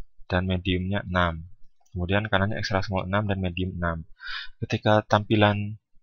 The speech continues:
viewport-nya lebih besar dari viewport-nya medium ya,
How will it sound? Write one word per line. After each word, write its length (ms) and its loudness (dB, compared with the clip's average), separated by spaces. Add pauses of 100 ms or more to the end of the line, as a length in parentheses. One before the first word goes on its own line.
(120)
viewport-nya 720 2 (480)
lebih 240 4
besar 560 6
dari 400 2 (960)
viewport-nya 560 6
medium 480 8
ya, 240 6